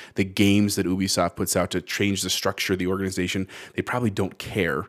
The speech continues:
that much other than they wanna make sure they're, they're making money. But it also just, it, I thought that was an interesting wild card to have happen in this whole story, that, like, we're now beyond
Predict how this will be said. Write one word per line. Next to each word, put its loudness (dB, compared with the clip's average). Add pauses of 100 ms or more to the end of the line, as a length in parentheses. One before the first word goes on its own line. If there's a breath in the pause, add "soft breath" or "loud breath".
(340 loud breath)
that 4
much -2
other 2
than -2
they -2
wanna -2
make -4
sure -2
they're, -2
they're -4
making -2
money. 0 (340 loud breath)
But 4
it 8
also 8
just, 0 (200)
it, -2
I 6
thought 4
that 4
was 2
an -2
interesting -2
wild 4
card -2
to 0
have -2
happen 2
in -2
this -4
whole -4
story, 2
that, -4
like, -2 (480 loud breath)
we're 4
now 10
beyond 8